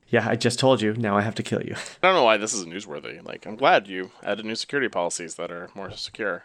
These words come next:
Speaker 2: and more stringent. It seems like something you should do as a cloud provider.
Speaker 1: That's what they do. They,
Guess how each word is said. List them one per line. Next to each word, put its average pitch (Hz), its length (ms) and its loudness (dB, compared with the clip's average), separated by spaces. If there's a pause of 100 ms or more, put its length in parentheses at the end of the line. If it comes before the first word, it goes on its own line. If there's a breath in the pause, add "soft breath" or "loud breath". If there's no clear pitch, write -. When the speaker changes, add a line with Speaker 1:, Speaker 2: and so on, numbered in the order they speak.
(120)
Speaker 2:
and 90 160 -14
more 90 120 -8
stringent. 82 400 -10 (180 loud breath)
It - 80 -20
seems 95 160 -12
like 90 140 -10
something 95 200 -8
you 92 80 -8
should - 180 -10
do 78 140 -6
as 71 120 -8
a - 20 -18
cloud - 220 -6
provider. 82 380 -10 (120)
Speaker 1:
That's - 200 -6
what 123 100 0
they 143 100 4
do. 143 440 4
They, 113 240 2